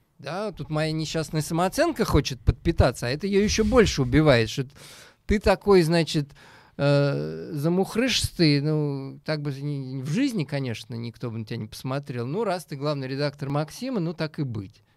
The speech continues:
Нафиг мне такое надо. Поэтому, а, я даже скрывал какое-то время, да, чтобы не портить, ну, чтобы понимать, что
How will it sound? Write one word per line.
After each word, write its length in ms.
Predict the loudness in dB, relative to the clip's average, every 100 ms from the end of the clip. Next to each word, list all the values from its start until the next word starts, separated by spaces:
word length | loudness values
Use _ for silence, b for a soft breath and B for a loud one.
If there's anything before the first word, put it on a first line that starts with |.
| _
Нафиг 480 | -12 -8 -8 -8 -10
мне 100 | -14
такое 340 | -12 -10 -8 -6
надо. 320 | -6 -8 -12
Поэтому, 520 | -6 -6 -4 -2 -2 -4 B B B B -8
а, 200 | -4 -2
я 400 | -2 2 4 4
даже 320 | 2 -2 -2
скрывал 520 | -10 -4 0 4 4
какое-то 520 | 2 -8 -6 -8 -6 -10
время, 340 | -6 -6 -6
да, 220 | -4 -4
чтобы 320 | -2 -6 -2
не 120 | -2 2
портить, 500 | 2 0 -4 -14 -14
ну, 400 | -2 0 2 0 b b b
чтобы 400 | -10 -4 2 0
понимать, 440 | 4 6 6 4 2
что 260 | 0 -2